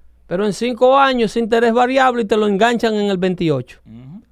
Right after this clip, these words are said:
Speaker 2: Sí, veintiocho, veintinueve, creo
Speaker 1: Cuando
Speaker 2: que
Speaker 1: te
Speaker 2: llega.
Speaker 1: le meten al interés al veintiocho por ciento, como se presta en Latinoamérica.
Speaker 2: Sí.
Speaker 1: Eso es lo que la gente paga.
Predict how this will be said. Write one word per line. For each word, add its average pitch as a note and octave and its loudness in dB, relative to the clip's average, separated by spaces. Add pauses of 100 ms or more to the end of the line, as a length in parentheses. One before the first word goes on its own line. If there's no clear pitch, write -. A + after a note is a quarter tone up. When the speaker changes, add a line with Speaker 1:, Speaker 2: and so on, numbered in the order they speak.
(140)
Speaker 2:
Sí, A#3+ -20
veintiocho, C#3 -6
veintinueve, B2 -6
creo E3 2
Speaker 1:
Cuando G#3 4
Speaker 2:
que - -2
Speaker 1:
te A3+ 2
Speaker 2:
llega. A3 4
Speaker 1:
le - -
meten C4+ 4
al D4 4
interés D4 6
al C#4+ 4
veintiocho C#4 0
por B3+ 2
ciento, D4+ 2
como B3+ 4
se - 6
presta A#3 2
en D4 4
Latinoamérica. B3+ 2 (220)
Speaker 2:
Sí. B2+ -20 (140)
Speaker 1:
Eso A3+ 0
es - 6
lo C4 4
que C#4+ 0
la D4 6
gente D4+ 2
paga. C#4 4